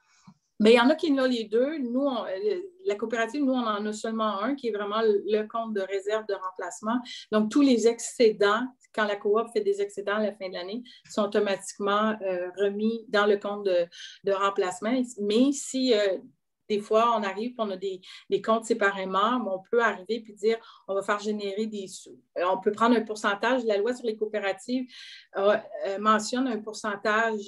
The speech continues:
qui doit être obligatoire mis dans le compte de remplacement et le reste, dans, il peut, euh, être mis dans,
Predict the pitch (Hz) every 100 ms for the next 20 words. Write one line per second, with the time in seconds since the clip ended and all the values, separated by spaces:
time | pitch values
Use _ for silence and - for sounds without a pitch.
0 | - - - 214 208 220 220 220 220 214
1 | 214 226 208 202 220 233 220 196 190 190
2 | 202 202 190 185 190 185 - 208 247 -
3 | - - - 202 190 190 220 226 - 196
4 | 190 185 185 202 - 208 202 185 185 170
5 | 190 190 - 190 202 214 190 180